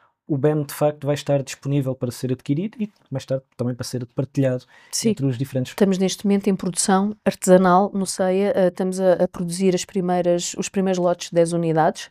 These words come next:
Speaker 2: num espaço que criámos que se chama Ben Garage, porque todos os grandes projetos, em princípio, começam com, num-, numa garagem.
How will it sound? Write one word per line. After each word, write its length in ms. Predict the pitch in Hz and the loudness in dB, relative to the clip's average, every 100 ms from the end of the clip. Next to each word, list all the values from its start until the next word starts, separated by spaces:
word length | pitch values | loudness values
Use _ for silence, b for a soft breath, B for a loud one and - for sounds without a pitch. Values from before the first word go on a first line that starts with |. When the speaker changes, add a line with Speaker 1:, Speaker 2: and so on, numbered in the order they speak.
| - | -4
Speaker 2:
num 160 | 196 | -2
espaço 460 | 185 - 175 - - | -2 2 4 4 2
que 140 | - | -4
criámos 580 | 175 190 185 175 170 160 | -6 0 2 2 2 -4
que 100 | - | -8
se 60 | - | -6
chama 240 | 190 180 | -4 -2
Ben 240 | 165 175 | 0 0
Garage, 500 | 165 165 165 180 - _ b b | 2 4 4 0 -6 _ b b
porque 140 | - | -6
todos 200 | - 170 | 0 2
os 60 | 170 | 2
grandes 300 | 170 165 - | 0 0 -2
projetos, 400 | - 170 165 - | -2 2 2 0
em 60 | |
princípio, 500 | 160 165 - 180 - - B B | -4 -4 -4 -8 -12 -20 B B
começam 400 | - 180 160 185 | -4 -2 0 -2
com, 320 | 170 - 170 156 | -4 -4 -4 -2
num-, 260 | 175 160 | -4 -4
numa 180 | 185 170 | -2 0
garagem. 520 | 170 165 165 175 202 | 0 2 2 0 -4